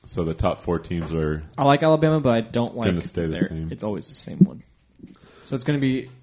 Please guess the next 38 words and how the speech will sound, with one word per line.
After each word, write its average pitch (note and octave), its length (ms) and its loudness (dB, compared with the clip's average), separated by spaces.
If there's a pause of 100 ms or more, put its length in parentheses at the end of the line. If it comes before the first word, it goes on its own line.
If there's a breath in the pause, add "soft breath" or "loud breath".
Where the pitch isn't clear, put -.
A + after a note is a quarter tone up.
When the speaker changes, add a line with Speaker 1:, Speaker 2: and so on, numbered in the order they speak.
(120)
Speaker 2:
O C3 120 4
S B2 220 0
U. B2+ 280 -2 (500)
Speaker 1:
Right, F#2 180 2
Speaker 2:
Nope. - 80 -8 (140)
Speaker 1:
right G2+ 140 2
Speaker 2:
Yeah, A2+ 80 4
Speaker 1:
now A2 120 6
it's G#2 120 2
Speaker 2:
O C3 40 4
S C3 80 4
U. G#2 60 6
Speaker 1:
still G2 120 4
gonna G2 60 0
be F#2 140 2
L G2 160 6
S F#2+ 160 2
U, F#2+ 160 4
Ohio E2+ 280 0
State, E2 380 -4
Clemson, D#2+ 520 -6
and D2+ 160 -12
Georgia D2 380 -2
in D2 120 -10
the C2+ 80 -10
top - 320 -8
four, D#2+ 240 0
but - 160 -10
L D#2+ 140 -4
S - 120 -8
U E2 60 -4
is D2 60 -10
gonna D2 140 -10
play D#2+ 200 -2
Georgia, C#2+ 400 -8
and D#2 100 -10
L D#2 180 -6
S, C#2+ 140 -14